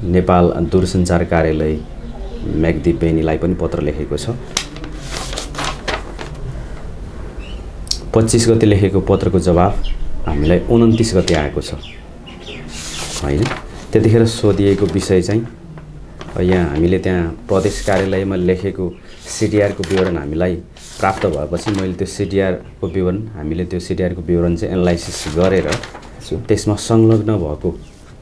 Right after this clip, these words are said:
Speaker 1: संलग्न भएको व्यक्तिहरू, अ, सिडिआरमा उसकै भाउजू, उसको दिदी अनिता भन्ने र उसकै, अ, दिदी र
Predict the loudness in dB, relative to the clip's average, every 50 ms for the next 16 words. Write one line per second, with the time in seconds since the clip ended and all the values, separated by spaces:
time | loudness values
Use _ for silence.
0 | -20 -20 -20 -20 -20 -20 -18 -8 -6 -4 -2 0 0 -2 -2 -2 -4 -4 -4 -4
1 | -6 -4 0 0 0 0 0 -4 -4 -4 -2 0 2 2 0 2 0 2 2 2
2 | 2 0 -4 -8 -12 -16 -18 -18 -16 -16 -16 -14 -10 -6 -4 -4 -2 -2 -2 -2
3 | -4 -4 0 0 2 4 6 6 6 6 4 4 2 2 0 0 2 2 2 2
4 | 2 0 0 2 2 2 2 0 -2 -2 -2 -6 -12 -16 -18 -18 -20 -8 -6 -6
5 | -4 0 0 0 2 4 4 4 4 4 4 4 4 2 2 2 0 -2 -2 -2
6 | -2 -2 -4 -4 -6 -8 -14 -20 -20 -16 -4 0 0 0 0 2 2 4 4 4
7 | 2 -2 -10 -18 -20 -16 -12 -8 -6 -6 -4 -4 -6 -4 -2 0 0 0 2 0
8 | 2 2 0